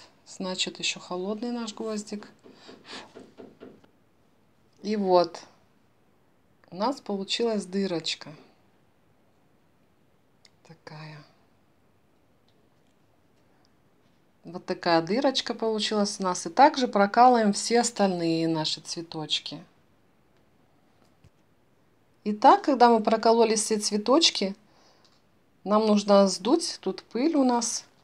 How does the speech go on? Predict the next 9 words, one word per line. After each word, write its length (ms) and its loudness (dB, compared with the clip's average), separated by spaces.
и 400 0
взять 480 4
гвоздик 540 2
чистый, 840 -2
такой 280 -8
гвоздик 460 4
со 140 2
шляпкой, 760 2
и 580 0